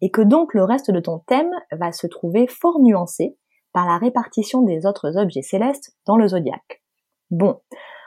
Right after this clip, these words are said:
on va pas faire genre qu'on n'a pas vu toutes tes super B D Instagram en rapport avec l'astrologie. On y voit, <laughs>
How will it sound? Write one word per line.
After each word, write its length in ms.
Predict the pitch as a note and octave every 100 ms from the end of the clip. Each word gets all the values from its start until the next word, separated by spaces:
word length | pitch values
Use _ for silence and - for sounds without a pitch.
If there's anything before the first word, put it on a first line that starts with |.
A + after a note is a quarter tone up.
| -
on 100 | F3+
va 220 | F#3 F#3 F#3
pas 140 | C4
faire 220 | C#4 A#3+
genre 220 | A#3+ C4+ -
qu'on 120 | G3
n'a 160 | E3
pas 120 | E3 F#3+
vu 220 | G3+ A3
toutes 240 | D4 C#4+
tes 80 | -
super 380 | A3 A3+ A#3+ A3
B 160 | G3+
D 80 | G3
Instagram 600 | G#3+ F#3+ F3+ F3+ F#3+ G3
en 60 | E3+
rapport 260 | E3 E3+
avec 240 | F#3 F3 E3+
l'astrologie. 680 | F3+ F3 F#3+ F3 E3+ F3 F#4 _ _ - - -
On 40 | G3
y 140 | G#3 G#3
voit, 260 | C4 C#4+ C#4 - - - - -
<laughs> 240 | E4+ F4+